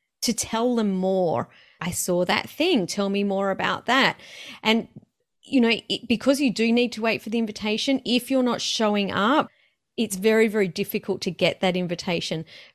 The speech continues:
But if you are a projector, what you really do need to balance here is the fact that you're also a non-energy type, just the way that, that the manifestor is.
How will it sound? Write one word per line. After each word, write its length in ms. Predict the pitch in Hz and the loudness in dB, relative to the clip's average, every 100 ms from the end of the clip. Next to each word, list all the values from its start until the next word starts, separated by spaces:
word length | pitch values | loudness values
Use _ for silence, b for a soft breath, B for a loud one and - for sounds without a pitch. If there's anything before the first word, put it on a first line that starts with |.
| - | -6
But 260 | 214 226 - | 4 4 4
if 220 | 262 269 | -2 2
you 120 | 381 | 2
are 160 | 403 381 | 4 2
a 20 | |
projector, 480 | 285 220 302 - 240 | -2 0 0 2 -2
what 180 | 226 247 | 0 -2
you 160 | 294 | -4
really 360 | 247 262 285 220 | -4 -2 -2 -2
do 200 | 247 254 | -2 -2
need 220 | 247 233 | -2 -2
to 80 | 196 | -4
balance 480 | - 202 247 254 - | -2 0 0 -2 -4
here 240 | 226 208 | 0 0
is 140 | 196 | 0
the 80 | - | -6
fact 260 | - 196 - | -6 -6 -2
that 100 | 202 | 0
you're 160 | 202 - | 0 0
also 380 | 208 214 226 | 0 0 -2
a 60 | 226 | 0
non-energy 640 | 208 202 190 196 196 226 | 0 0 0 -2 -2 -6
type, 420 | - 180 170 269 B B B | -4 0 2 2 B B B
just 240 | 220 214 - | 2 2 4
the 100 | 233 | 4
way 300 | 208 202 202 | 6 4 4
that, 420 | 196 180 - - | 4 2 2 -2
that 320 | 196 175 - | -4 -4 -4
the 100 | 233 | -2
manifestor 720 | 214 196 190 - 190 - 190 | 0 0 0 -2 -4 -2 0
is. 220 | 180 233 | 2 0